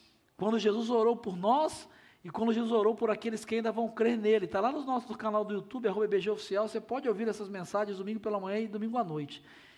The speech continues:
E hoje, então, começamos a entender esse processo da oração, a resgatar o valor da oração. Hoje pela manhã, a pastora Ana Maria trouxe uma palavra sobre os fundamentos da oração. O que é a oração?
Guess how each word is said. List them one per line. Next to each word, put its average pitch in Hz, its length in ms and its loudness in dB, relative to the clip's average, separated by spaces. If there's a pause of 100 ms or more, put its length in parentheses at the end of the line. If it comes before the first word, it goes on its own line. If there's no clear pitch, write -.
(180)
E 185 80 0
hoje, 262 240 6
então, 277 280 2
começamos 277 560 0
a 269 120 4
entender 302 600 2
esse 240 200 0
processo 220 640 2
da 208 100 4
oração, 202 500 2 (360)
a 175 80 6
resgatar 269 720 8
o - 20 2
valor 233 240 4
da 220 80 4
oração. 208 520 4
Hoje 247 140 0
pela 254 200 0
manhã, 254 400 2 (760)
a 160 80 2
pastora 220 340 4
Ana 233 120 4
Maria 226 400 4 (460)
trouxe 226 260 2
uma 233 80 2
palavra 226 480 6
sobre 233 240 0
os 226 80 -2
fundamentos 240 640 2
da 190 100 2
oração. 156 420 -2
O 160 40 -16
que - 100 -4
é 262 40 4
a 262 60 0
oração? 190 520 -2